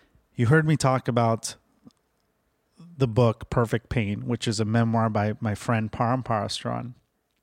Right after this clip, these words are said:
It's an awesome book about his journey, his life journey of how he had this perfect life on paper, family, successful career, money, everything, but he had an underlying pain that he didn't address.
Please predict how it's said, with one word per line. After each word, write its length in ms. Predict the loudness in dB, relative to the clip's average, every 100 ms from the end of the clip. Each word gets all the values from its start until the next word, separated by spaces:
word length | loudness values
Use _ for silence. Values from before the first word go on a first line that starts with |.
| _ _ _ _ _
It's 160 | -4 0
an 80 |
awesome 400 | 2 2 0 -2
book 340 | 2 0 0 -8 -16 -18 -20 -8
about 460 | -4 0 0 0 -4 _ _ _ _ _ _ _ _
his 300 | 0 0 -2
journey, 480 | 0 0 0 -2
his 200 | -4 -4
life 300 | 0 0 0 0
journey 460 | 0 2 0 -2 -6 -20 -20 -2
of 180 | -2 0
how 220 | 0 2
he 100 | 2
had 200 | 2 2
this 180 | -2 -2
perfect 440 | -2 0 0 0
life 300 | 0 2 2
on 180 | 0 0
paper, 540 | 0 0 0 0 0 -6 -20 _ _
family, 760 | -4 2 4 4 4 4 2 -2 _ _ _
successful 680 | -2 -2 0 0 0 0 -4
career, 540 | -2 -2 0 2 0 -2
money, 520 | 2 2 4 0 0
everything, 600 | 0 2 0 0 -2 -4 -12 -20 -20 _
but 140 | 0 2
he 120 | 4
had 300 | 4 4 2
an 120 | 0
underlying 580 | -2 0 0 2 0 -2
pain 340 | -4 -4 -4
that 160 | -6 -8 -12
he 260 | _ -4 0
didn't 260 | 0 0
address. 520 | -4 -6 -8 -8 -14